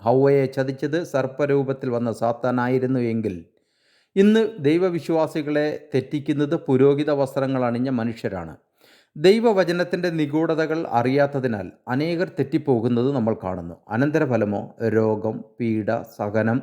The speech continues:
ഇതെല്ലാം അവർക്ക് സ്വന്തമായി തീരുകയും ചെയ്യുന്നു. ഒന്ന് അനുതപിക്കാൻ പോലും സമയം കിട്ടാതെ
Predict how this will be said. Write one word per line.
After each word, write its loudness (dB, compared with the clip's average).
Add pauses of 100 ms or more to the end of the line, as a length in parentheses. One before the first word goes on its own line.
(440)
ഇതെല്ലാം 4
അവർക്ക് -4
സ്വന്തമായി -2
തീരുകയും -2
ചെയ്യുന്നു. -8 (140)
ഒന്ന് 4
അനുതപിക്കാൻ 2
പോലും 0
സമയം -2
കിട്ടാതെ -4